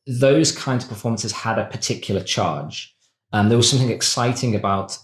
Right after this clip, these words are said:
a play when it was at its newest. And part of the reason for that is a play when it's at its newest, and Tiffany Stern's work is the best work on this subject,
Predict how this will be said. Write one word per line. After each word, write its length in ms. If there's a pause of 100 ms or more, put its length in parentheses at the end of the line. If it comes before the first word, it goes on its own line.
a 60
play 380
when 220
it 140
was 180
at 180
its 200
newest. 560 (340)
And 140
part 300
of 40
the 60
reason 340
for 120
that 200
is 120
a 40
play 320
when 140
it's 160
at 160
its 180
newest, 540
and 140
Tiffany 320
Stern's 480
work 280
is 140
the 60
best 280
work 220
on 60
this 160
subject, 520